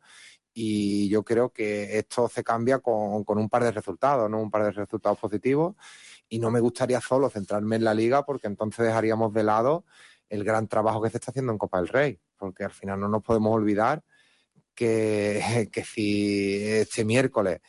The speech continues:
eh, vamos al Benito Villamarín y somos capaces de, de llevarnos la elima-,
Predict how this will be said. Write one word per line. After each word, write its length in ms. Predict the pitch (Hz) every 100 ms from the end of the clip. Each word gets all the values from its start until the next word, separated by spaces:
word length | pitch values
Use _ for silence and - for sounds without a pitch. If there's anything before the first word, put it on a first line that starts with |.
| - _ _
eh, 600 | 104 101 98 95 95 95 87
vamos 440 | 85 104 104 107
al 180 | 104 104
Benito 300 | 107 107 107
Villamarín 680 | 104 101 104 139 131 90 - _
y 640 | 110 98 95 92 92 92 92
somos 260 | - 98 101
capaces 540 | - 107 131 - 104
de, 460 | 90 95 92 90 90 - - - _ _ _ -
de 140 | 123
llevarnos 320 | 113 107 113
la 80 | 113
elima-, 320 | 113 113 110